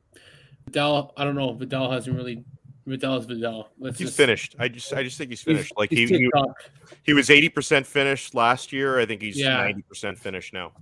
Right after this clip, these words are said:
Speaker 1: He's so, he's so finished. But, but I saw a tweet on in, on Twitter where it said, well, an Inter fan said that Inter has no depth. And I think that's the funniest thing I've ever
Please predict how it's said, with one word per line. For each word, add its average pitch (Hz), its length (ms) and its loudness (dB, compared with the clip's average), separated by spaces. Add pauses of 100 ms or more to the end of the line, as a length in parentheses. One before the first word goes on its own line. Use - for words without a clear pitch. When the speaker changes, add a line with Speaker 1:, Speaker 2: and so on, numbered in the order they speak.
(160)
Speaker 1:
He's 151 200 -10
so, 156 320 -4
he's 147 300 -8
so 160 200 -2
finished. 143 500 -8
But, 139 380 -4
but 165 460 4 (320)
I 151 100 -2
saw 160 440 0 (220)
a 139 60 -6
tweet 170 380 -2
on 147 140 0
in, 156 280 -2
on 139 400 -4
Twitter 170 360 -2
where 139 180 -2
it 147 80 -4
said, 139 340 -4
well, 143 240 -4
an 143 140 -2
Inter 165 220 0
fan 135 260 0
said 127 380 -4 (540)
that 139 280 4
Inter 151 300 0
has 131 280 -4
no 131 180 -2
depth. 123 360 -2 (640)
And 139 120 -2
I 135 100 0
think 135 300 -2
that's 135 200 -6
the 156 140 -6
funniest 147 540 -2
thing 139 180 -4
I've 123 240 -4
ever 131 360 -6